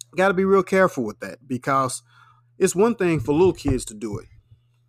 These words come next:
It's one thing for little kids to do it. It's one thing for, you know, older kids, middle school kids to do it. But when you become an adolescent and start becoming an adult,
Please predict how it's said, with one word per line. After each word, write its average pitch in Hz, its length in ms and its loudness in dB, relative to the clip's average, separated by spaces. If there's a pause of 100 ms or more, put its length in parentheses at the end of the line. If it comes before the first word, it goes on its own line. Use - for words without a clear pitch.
It's 135 140 -10
one 180 240 2
thing 180 200 0
for - 120 -6
little 160 160 2
kids 156 300 -2
to 139 60 -6
do 151 240 -2
it. - 100 -6 (320)
It's - 100 -18
one 254 180 -2
thing 247 220 0
for, 190 420 2 (120)
you 208 160 -6
know, 165 300 -4 (100)
older 170 380 2
kids, 117 380 -6
middle 170 280 2
school - 240 -12
kids 113 280 -14
to 101 100 -20
do 92 220 -16
it. - 80 -20 (520)
But 143 100 -2
when 165 160 2
you 208 60 -4
become 202 360 -2
an 151 80 -2
adolescent 147 680 -2
and 113 120 -6
start 143 280 -2
becoming 135 460 -2
an 120 100 -6
adult, 113 480 -4